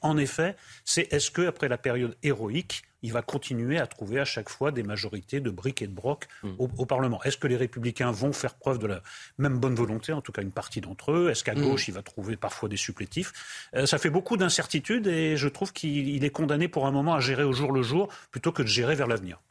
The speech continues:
Speaker 2: Filons la métaphore, Pierre Gentillet, il va peut-être falloir qu'il muscle son jeu,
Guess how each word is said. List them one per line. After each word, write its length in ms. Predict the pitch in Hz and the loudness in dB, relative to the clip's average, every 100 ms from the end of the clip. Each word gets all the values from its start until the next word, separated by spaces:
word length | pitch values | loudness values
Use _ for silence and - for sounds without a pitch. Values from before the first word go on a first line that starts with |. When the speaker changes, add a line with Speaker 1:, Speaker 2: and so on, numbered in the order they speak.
| - | -4
Speaker 2:
Filons 280 | 117 117 | 0 4
la 80 | 110 | 4
métaphore, 560 | 101 101 104 - 104 - | 2 2 0 2 2 2
Pierre 160 | 104 | -2
Gentillet, 680 | 87 104 104 117 120 117 110 101 | 0 0 0 0 4 4 4 2
il 80 | |
va 100 | 107 | 2
peut-être 220 | 113 120 - | 2 -2 0
falloir 260 | 117 127 | 2 2
qu'il 140 | - 110 | 0 4
muscle 400 | 123 131 - 117 | 4 2 0 -2
son 220 | - 135 | 2 2
jeu, 360 | 117 147 131 | 4 4 2